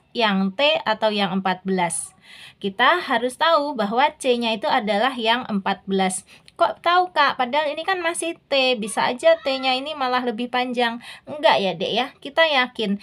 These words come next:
Kenapa? Karena si-, yang menghadap sisi siku-sikunya ini atau sudut siku-sikunya ini adalah garis depannya ini. Pokoknya yang menghadap sudut siku-siku itulah sisi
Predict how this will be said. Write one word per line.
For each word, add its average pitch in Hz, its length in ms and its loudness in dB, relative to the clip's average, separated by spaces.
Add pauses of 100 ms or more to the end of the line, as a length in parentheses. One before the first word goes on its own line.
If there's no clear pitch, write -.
(160)
Kenapa? 262 640 0
Karena 294 640 2
si-, - 240 -12
yang 320 320 0
menghadap 302 480 4
sisi 294 400 -8
siku-sikunya 262 800 -6
ini 208 160 0
atau 202 160 -4
sudut 294 400 -8
siku-sikunya 240 640 -6
ini 226 160 -4
adalah 208 720 0
garis 220 320 -2
depannya 202 400 -4
ini. 180 320 -6 (560)
Pokoknya 262 560 0
yang 269 240 0
menghadap 269 560 0
sudut 254 240 -6
siku-siku 247 560 -6
itulah 233 400 -2
sisi 254 560 -8